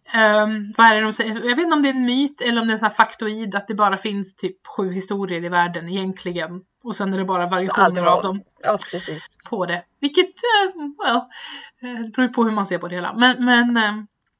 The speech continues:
Speaker 1: nej. Och att när han försöker, det han har liksom format om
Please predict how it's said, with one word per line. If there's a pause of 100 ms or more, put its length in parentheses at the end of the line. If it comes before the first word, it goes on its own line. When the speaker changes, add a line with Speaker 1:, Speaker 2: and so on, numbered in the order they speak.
(1000)
Speaker 1:
nej. (280)
Och
att
när
han
försöker, (1500)
det
han
har
liksom (640)
format
om